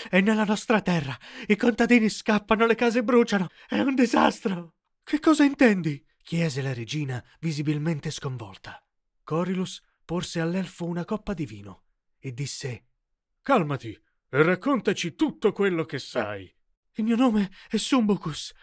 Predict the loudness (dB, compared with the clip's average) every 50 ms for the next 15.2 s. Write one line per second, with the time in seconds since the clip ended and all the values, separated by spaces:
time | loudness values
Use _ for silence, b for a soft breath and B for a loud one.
0 | b b b b b b -10 -10 -8 -10 -10 -10 -10 -12 -14 -16 -20 -20 -20 _
1 | _ _ _ _ _ -6 -4 -2 0 2 2 4 4 6 4 4 4 0 0 0
2 | 0 -2 -2 -4 -6 -2 -2 0 0 0 -2 -4 B B B B B B -4 -4
3 | -4 -4 -2 0 0 0 2 0 0 -2 -4 -6 -10 -14 -18 -20 B B B B
4 | B B 0 0 2 4 4 2 2 2 2 0 0 2 2 0 0 0 0 0
5 | 0 0 0 -2 -4 -4 -2 0 0 0 -2 -6 -12 -16 -18 -18 _ _ _ _
6 | _ -4 0 2 2 2 0 -4 -10 b b b b b b b _ -2 -2 0
7 | 0 0 0 -2 0 2 0 0 2 0 -4 -6 -8 b b b b b b b
8 | b b _ -4 -2 -2 0 2 2 2 2 2 2 2 2 2 2 0 0 0
9 | 0 -2 0 0 0 0 -2 -2 -4 -4 -4 -2 -4 -4 -6 -8 -10 -12 -14 -16
10 | -18 -20 B B B B B B B B B _ -4 0 2 4 4 2 2 0
11 | -2 -6 -8 -8 -10 -10 -10 -8 -8 -10 -10 -10 -10 -12 -12 -12 -14 -16 -14 -14
12 | -14 -16 -16 -20 -20 B B B B B B B B -6 -6 -4 -2 0 0 0
13 | 0 0 0 0 0 0 2 0 -2 -2 B B B B B B B -12 B -6
14 | -4 -4 -4 -6 -4 -4 -4 -6 -6 -8 -6 -4 -2 -2 -2 -2 -4 -6 -8 -12
15 | -14 -16 _